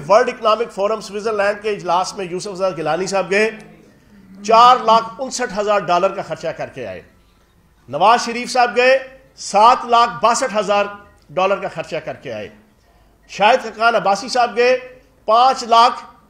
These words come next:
اکسٹھ ہزار ڈالر کا خرچہ کر کے آئے۔ شان پاکستان کی آن، پاکستان کی جان، پاکستان کا مان، عمران خان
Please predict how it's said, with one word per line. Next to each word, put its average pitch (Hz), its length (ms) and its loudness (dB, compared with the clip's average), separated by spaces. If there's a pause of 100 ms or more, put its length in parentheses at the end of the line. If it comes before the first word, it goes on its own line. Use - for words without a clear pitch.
اکسٹھ 294 340 -4
ہزار 240 260 0
ڈالر 214 240 0
کا 202 140 -6
خرچہ 180 260 -10
کر 170 260 -6
کے 151 100 -10
آئے۔ 127 200 -10 (320)
شان 196 320 0
پاکستان 165 640 -8
کی 170 120 -20
آن، 175 340 -4
پاکستان 156 580 -10
کی 139 160 -18
جان، 165 400 -4
پاکستان 151 600 -12
کا 139 140 -12
مان، 175 380 4 (640)
عمران 175 380 0 (100)
خان 220 280 8